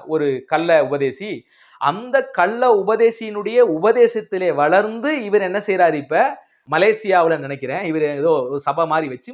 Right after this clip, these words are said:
மக்களை இன்னைக்கு கெடுத்துக்கிட்டு இருக்கிற விஷயத்த பார்க்க முடியும். அதுல அவர் என்னன்னா, மோசமா ஒரு அசிங்கமான வார்த்தையை சபை என்று இயேசுவின் பெயரை சொல்லிக்கிட்டு பேசுறாரு. இங்க என்ன பிரச்சனை அப்படின்னா, எவனோ ஒருத்தன் வெளியே பேசிட்டு போனா நம்ம இதெல்லாம் பேச போறது இல்ல.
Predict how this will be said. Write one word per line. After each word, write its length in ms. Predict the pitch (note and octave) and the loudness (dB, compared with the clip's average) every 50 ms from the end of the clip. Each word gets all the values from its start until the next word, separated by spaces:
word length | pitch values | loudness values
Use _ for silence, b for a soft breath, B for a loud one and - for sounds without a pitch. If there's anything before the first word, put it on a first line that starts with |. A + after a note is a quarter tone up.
| C4 | -8
மக்களை 240 | A3+ - - G3 F#3 E3+ | -8 -6 -6 -6 -6 -6
இன்னைக்கு 220 | D#3+ D3+ C3+ C#3 C3 | -8 -10 -12 -10 -8
கெடுத்துக்கிட்டு 400 | - E3 E3 - G3 D#3+ D#3+ C#3 | -8 -8 -8 -8 -10 -12 -12 -10
இருக்கிற 180 | C#3+ C#3 C3 B2 | -12 -12 -12 -12
விஷயத்த 260 | A#2 D3 D#3 D#3 D3+ - | -14 -12 -12 -10 -6 -6
பார்க்க 200 | B2 B2 B2 A2+ | -6 -6 -6 -10
முடியும். 220 | G#2 G2+ F#2+ F#2+ _ _ b b b b b b b | -20 -20 -20 _ _ _ b b b b b b b
அதுல 200 | F3+ F#3+ G#3 G3+ | 2 4 4 4
அவர் 120 | G3 F#3+ F#3 | 2 2 -2
என்னன்னா, 340 | G3+ C4+ D4 C4 G#3 E3 D#3+ D#3 D#3 | -2 -2 -4 -2 0 0 -2 -2 -2
மோசமா 420 | F#3 B3 D4 D#4 - B3 G#3+ G3+ A3 B3 | 0 0 0 0 0 -4 -4 -2 0 0
ஒரு 100 | A#3+ F#3 D3 | 2 2 2
அசிங்கமான 560 | D3+ - - B3+ A#3+ C#4+ C#4 B3+ A#3 A#3 A#3+ F3+ D#3+ | 2 0 -4 -6 -4 -2 0 0 0 0 0 2 2
வார்த்தையை 420 | E3 D#3+ D#3+ - C#3+ D3+ F3+ B3 D#4 E4+ - _ _ _ _ _ _ _ _ _ - | 2 0 0 -4 -4 -4 -4 -6 -8 -12 -18 _ _ _ _ _ _ _ _ _ 0
சபை 240 | D#3+ F3 A#3 B3+ C#4+ C4 G3+ | 2 4 4 4 2 2 -2
என்று 180 | F3+ F3 G3+ C#4 C4 F#3 | -6 -6 -6 -6 2 4
இயேசுவின் 440 | G#3 B3+ - - D4 C#4 C#4 C4 - | 4 4 4 2 -2 -2 -2 0 2
பெயரை 160 | A#3 A#3 A#3 A#3 | 4 4 4 2
சொல்லிக்கிட்டு 340 | G#3+ G3 G3+ G3+ F#3 E3+ D#3 | 0 -2 -4 -4 -6 -6 -6
பேசுறாரு. 320 | E3 D#3 - C#3 A2 - - _ _ _ | -6 -4 -4 -6 -6 -8 -10 _ _ _
இங்க 100 | C#3 C3+ C3+ D3 | -6 -6 -4 -2
என்ன 100 | G#3+ C#4+ D4 D4 | -2 -2 -2 -2
பிரச்சனை 260 | D4 C#4 - A3+ G#3+ F3+ | -4 -4 -4 -2 -2 -2
அப்படின்னா, 280 | E3 D#3+ C#3+ D3 D3+ F3 E3+ D3 D#3 | -2 -2 -2 -2 -2 0 0 0 2
எவனோ 240 | E3 A3 B3 C#4 C#4+ C4+ | 2 2 2 4 4 4
ஒருத்தன் 280 | A#3+ A3 - - A3+ G3+ | 2 2 0 -2 -4 -4
வெளியே 180 | F#3+ G3+ A3 G#3 G#3+ F#3 | -2 0 -2 -2 -2 -4
பேசிட்டு 260 | F#3 - G#3 F3+ D#3+ E3+ | -6 -8 -12 -14 -10 -8
போனா 180 | E3+ F3+ G3+ G#3+ | -8 -6 -6 -6
நம்ம 140 | G3 F3+ E3 | -4 -4 -4
இதெல்லாம் 220 | D3+ F3 F3+ D3+ D#3 | -4 -4 -4 -4 -4
பேச 100 | E3 - D#3+ C#3+ | -6 -6 -8 -8
போறது 200 | C#3 C3 B2+ A#2 | -8 -8 -8 -10
இல்ல. 100 | G#2 G2 | -12 -12